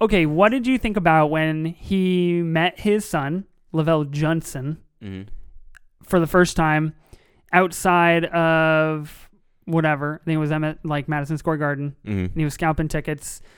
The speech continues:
Speaker 1: What did you think of this scene?
Speaker 2: How he dressed up as a New York, like,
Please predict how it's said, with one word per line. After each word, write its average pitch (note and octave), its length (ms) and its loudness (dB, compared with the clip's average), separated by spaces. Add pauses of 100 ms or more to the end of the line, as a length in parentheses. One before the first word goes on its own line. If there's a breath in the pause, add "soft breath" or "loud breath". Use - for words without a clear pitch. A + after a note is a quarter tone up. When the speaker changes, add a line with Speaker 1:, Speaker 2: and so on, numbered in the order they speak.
(220 soft breath)
Speaker 1:
What F#3+ 120 8
did G#3+ 120 6
you A3 80 4
think F#3+ 160 2
of E3+ 100 2
this D#3+ 140 0
scene? A#2 260 -10 (1120)
Speaker 2:
How E2+ 280 4
he D#2+ 580 -2
dressed E2+ 340 0
up E2+ 200 0
as D#2 200 -2
a D#2 300 2
New D#2+ 120 -2
York, D#2 200 0 (480)
like, D2+ 340 -8